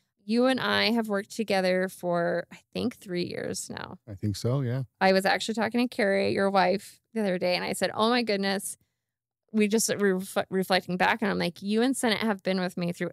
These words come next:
Speaker 1: every stage of my wellness coaching journey."
Speaker 2: Yep.
Speaker 1: Every stage. You've been to every single office I've worked in.
Speaker 2: <laughs> Yep.
Speaker 1: You, the, the approaches have changed, and it's just morphed into this more of, like,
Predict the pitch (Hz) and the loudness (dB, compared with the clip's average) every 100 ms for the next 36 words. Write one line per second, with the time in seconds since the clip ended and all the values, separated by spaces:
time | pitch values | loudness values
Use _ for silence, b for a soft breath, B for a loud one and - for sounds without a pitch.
0 | - 190 185 185 196 190 190 - - 180 | 0 0 2 0 2 0 0 -4 0 2
1 | 180 - - - - _ _ _ _ - | 2 0 -4 -12 -18 _ _ _ _ 0
2 | 196 185 190 202 185 180 180 175 175 185 | 2 4 4 6 6 4 2 0 -2 2
3 | 190 190 190 202 - - 196 180 - 175 | 2 4 2 -2 -8 -4 -2 -2 -2 -4
4 | 175 180 - _ _ - 175 98 98 120 | -4 -8 -14 _ _ -2 -2 -2 -8 -6
5 | 110 151 254 269 - - - 214 202 196 | -2 2 2 2 -2 -4 0 0 2 2
6 | 196 180 - 175 180 180 170 175 - - | 0 0 0 0 0 -2 -2 -2 0 2
7 | 262 247 247 240 226 226 214 - 226 214 | 2 2 0 2 4 4 4 4 6 6
8 | 240 - - _ 123 233 233 220 196 147 | 4 -2 -20 _ -4 2 4 4 2 -2
9 | 196 - - - - 185 185 - 240 247 | -8 -8 -16 -10 2 2 2 0 0 2
10 | 254 233 240 208 202 - 202 185 185 202 | 0 -2 0 0 -2 -2 2 2 0 -2
11 | - 190 180 - 185 - 180 185 - 175 | -2 -2 -2 -2 -2 -2 -4 -4 -4 -4
12 | 175 - 170 170 - 175 170 165 170 170 | -4 -4 -4 -4 -2 -2 0 -2 -4 -4
13 | 160 | -6